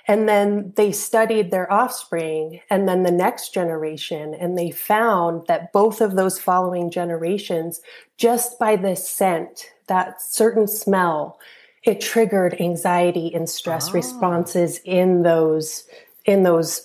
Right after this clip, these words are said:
Speaker 1: offspring, which is
Speaker 2: Mm-hmm.
Speaker 1: fascinating, right? Because they weren't being shocked, but they were still having the same response. And other examples are studies for, um,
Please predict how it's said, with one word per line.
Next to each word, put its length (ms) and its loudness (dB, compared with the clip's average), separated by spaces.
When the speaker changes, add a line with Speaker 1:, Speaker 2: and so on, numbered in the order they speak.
Speaker 1:
offspring, 640 -2
which 320 -2
is 300 0
Speaker 2:
Mm-hmm. 140 -8
Speaker 1:
fascinating, 760 0
right? 360 2
Because 340 -2
they 140 4
weren't 320 2
being 260 2
shocked, 440 -6
but 140 -12
they 80 0
were 120 -4
still 340 -2
having 400 2
the 80 -4
same 340 -2
response. 1000 -8
And 160 4
other 320 4
examples 880 2
are 240 2
studies 960 0
for, 720 0
um, 580 -4